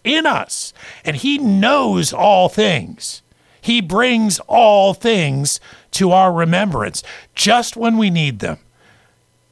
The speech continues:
just when we know that we are about to fail. He empowers. He is the one, the Holy Spirit,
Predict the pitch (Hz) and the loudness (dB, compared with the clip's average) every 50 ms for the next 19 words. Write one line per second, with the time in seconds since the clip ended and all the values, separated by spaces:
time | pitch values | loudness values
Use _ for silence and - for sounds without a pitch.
0 | _ _ _ - 175 180 208 233 214 - - - 180 175 170 170 160 160 165 175 | _ _ _ -2 0 2 2 2 0 -2 -6 -6 -4 -4 -2 -2 -2 0 0 0
1 | 180 170 160 151 147 156 175 202 233 220 196 139 85 82 - - _ _ _ _ | 0 0 0 0 0 0 0 0 0 0 -2 -2 -4 -8 -14 -20 _ _ _ _
2 | _ _ _ _ _ _ _ _ _ - 151 135 135 117 127 160 170 175 185 180 | _ _ _ _ _ _ _ _ _ -6 -6 -6 -4 -4 -2 0 0 0 0 -2
3 | - - 139 143 135 - - 143 131 107 127 123 135 139 135 - - - _ - | -2 0 0 0 0 -2 -2 -4 -4 -2 -2 -2 -2 -2 -4 -8 -14 -18 _ -8
4 | - 156 135 - - - 151 139 139 135 120 117 120 107 - - - _ _ _ | -6 -4 -4 -6 -6 -6 -4 -4 -4 -4 -4 -6 -8 -10 -14 -20 -20 _ _ _
5 | - - - 180 180 170 170 165 - - 151 143 131 - - 143 139 135 131 120 | -16 -8 -4 -2 -2 -2 -2 -4 -4 -4 -4 -4 -4 -4 -2 -2 -2 -2 -2 -4
6 | 95 156 76 - - - - - - _ _ _ _ _ _ _ _ _ _ - | -6 -10 -12 -14 -14 -16 -18 -18 -20 _ _ _ _ _ _ _ _ _ _ -12
7 | - - 202 233 233 240 226 175 - 175 170 151 135 120 117 135 110 107 104 101 | -6 -4 -2 0 0 0 -2 -4 -4 -4 -2 -2 -4 -4 -4 -4 -4 -4 -2 -2
8 | 101 95 90 - - _ _ _ _ _ _ _ _ _ _ _ _ _ _ _ | -2 -4 -6 -8 -14 _ _ _ _ _ _ _ _ _ _ _ _ _ _ _
9 | _ _ _ _ _ _ _ _ _ _ _ _ _ - - 98 107 170 208 220 | _ _ _ _ _ _ _ _ _ _ _ _ _ -8 -4 0 0 2 2 2
10 | 226 196 - - - - 196 185 143 101 - - | 0 0 -2 -2 -4 -4 -2 -2 -2 -4 -6 -10